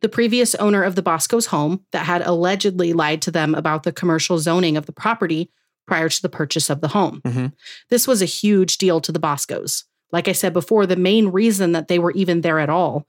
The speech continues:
Speaker 1: the reason that they knew that they could afford the home, all hinged on John being able to operate his business out of his property.
Speaker 2: Yeah.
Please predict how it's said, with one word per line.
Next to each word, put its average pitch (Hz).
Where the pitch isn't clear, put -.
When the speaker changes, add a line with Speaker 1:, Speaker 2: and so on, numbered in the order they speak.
Speaker 1:
the 202
reason 208
that 165
they 175
knew 190
that 175
they 170
could 160
afford 175
the 160
home, 185
all 208
hinged 208
on 180
John 175
being 185
able 175
to -
operate 165
his 165
business 185
out 156
of 147
his 151
property. -
Speaker 2:
Yeah. 135